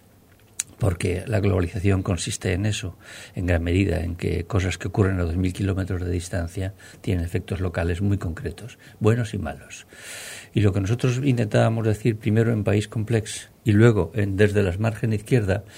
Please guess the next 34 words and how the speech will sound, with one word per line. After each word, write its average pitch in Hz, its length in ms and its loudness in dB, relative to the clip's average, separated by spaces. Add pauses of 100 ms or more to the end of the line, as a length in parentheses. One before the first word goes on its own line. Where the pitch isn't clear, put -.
(160)
con 110 140 8
un 110 100 8
complemento 107 540 2
en 92 80 -2
este 101 220 -8
punto, 107 380 -8 (840)
al 98 160 0
que 101 140 0
ahora 92 220 4
me 95 100 -2
referiré, 98 560 0
pues - 260 -4
era 92 280 0
precisamente 95 720 -4
cómo, 101 480 2 (720)
cómo 123 200 10
estábamos, 113 800 0 (1040)
cómo 127 180 6
estábamos 120 500 4
de 104 100 6
equipados 107 760 2
en 85 120 -8
el 85 100 -2
sentido 90 580 2
de 87 120 -2
infraestructuras 95 960 4
y 120 100 0
de 90 160 0
capital 87 420 0
humano 98 720 0
y 110 140 -2
de 92 320 -2
políticas 92 520 -2
públicas 98 760 2